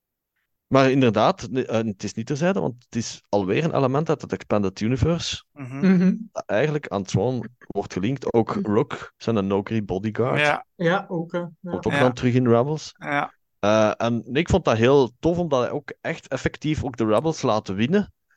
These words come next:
Speaker 3: Ja.
Speaker 1: Met de wetenschap van, weet je, ik
Speaker 2: Ja.
Speaker 1: laat hem nu winnen en dan zie ik hoe dat ze reageren, hoe dat ze doen.
Speaker 2: Mhm,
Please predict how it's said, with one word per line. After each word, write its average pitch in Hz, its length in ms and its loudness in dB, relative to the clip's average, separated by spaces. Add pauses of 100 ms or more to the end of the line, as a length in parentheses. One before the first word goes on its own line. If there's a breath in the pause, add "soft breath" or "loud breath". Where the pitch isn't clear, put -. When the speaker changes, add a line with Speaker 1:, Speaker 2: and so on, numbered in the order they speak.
(460)
Speaker 3:
Ja. 151 180 0
Speaker 1:
Met 139 80 2
de 117 80 -2
wetenschap 139 540 0
van, 139 260 0
weet 135 180 0
je, 170 60 0
ik 160 100 -2
Speaker 2:
Ja. 165 100 2
Speaker 1:
laat 120 180 2
hem 113 200 -4
nu 127 220 0
winnen 156 300 0
en 131 100 -4
dan 120 180 -2
zie 117 200 -8
ik 147 100 -14
hoe 139 160 -8
dat 127 180 0
ze 101 960 0
reageren, 107 640 -4
hoe 147 100 -4
dat 110 160 -2
ze 95 140 -8
doen. 147 360 -6
Speaker 2:
Mhm, 151 200 -8